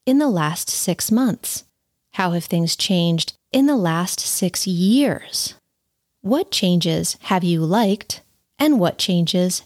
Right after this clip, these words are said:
have you disliked? And what would it be like if you didn't have to work so hard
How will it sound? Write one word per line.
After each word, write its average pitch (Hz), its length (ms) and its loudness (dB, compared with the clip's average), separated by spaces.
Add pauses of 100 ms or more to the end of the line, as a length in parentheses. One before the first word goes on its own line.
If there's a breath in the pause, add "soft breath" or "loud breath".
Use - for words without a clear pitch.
(120)
have 185 320 -2
you 156 200 -2 (100)
disliked? - 800 -2 (580)
And 214 220 4
what 277 180 2
would 381 140 2
it 381 220 0
be 254 180 2
like 175 420 0 (280)
if 220 180 -2
you 233 80 4
didn't 294 220 2
have 240 260 -4
to 226 160 -2
work 208 560 0
so 240 800 2
hard 202 640 0